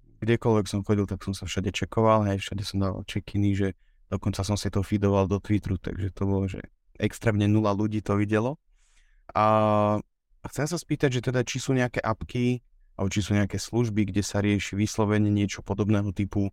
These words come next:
hej, ako je TripAdvisor, ako je Foursquare, či sú špecializované platformy, ktoré, ktoré naozaj akože riešia vyslovene, a, marketing, a,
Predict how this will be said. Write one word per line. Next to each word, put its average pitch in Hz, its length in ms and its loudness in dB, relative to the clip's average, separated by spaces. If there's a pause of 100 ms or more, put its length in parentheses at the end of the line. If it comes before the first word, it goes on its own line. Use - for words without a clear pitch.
(460)
hej, 101 160 2
ako 98 160 -2
je 92 80 -6
TripAdvisor, 98 720 2
ako 98 240 -4
je 95 80 -4
Foursquare, 104 560 0 (400)
či - 160 -4
sú 117 80 2
špecializované 117 720 0
platformy, 131 720 -2
ktoré, 101 640 2
ktoré 101 240 2
naozaj 98 640 2
akože 101 240 -4
riešia 98 400 0
vyslovene, 98 560 -2 (720)
a, 104 460 2
marketing, 101 680 0 (220)
a, 57 80 -10